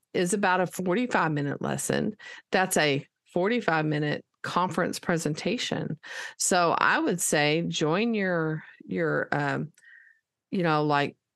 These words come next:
like, uh, t-, teachers of English, you know, any of your organizations like that,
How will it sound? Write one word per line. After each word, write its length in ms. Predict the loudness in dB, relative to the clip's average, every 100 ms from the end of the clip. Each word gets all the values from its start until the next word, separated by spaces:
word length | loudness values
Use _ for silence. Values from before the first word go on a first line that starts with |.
| _
like, 420 | -2 0 -2 -4 -2
uh, 200 | 0 0 -4 -14 _ -20 _
t-, 100 | -10
teachers 640 | -6 -2 -2 0 0 0 -2
of 220 | 0 2
English, 720 | 2 0 0 0 0 -2 -6 -2
you 80 | 0
know, 160 | 0
any 300 | 0 0 0
of 220 | 0 0 -2
your 120 | -2
organizations 800 | 0 0 -2 -2 -2 -2 -4 -2
like 200 | -4 -2
that, 360 | 0 0 -2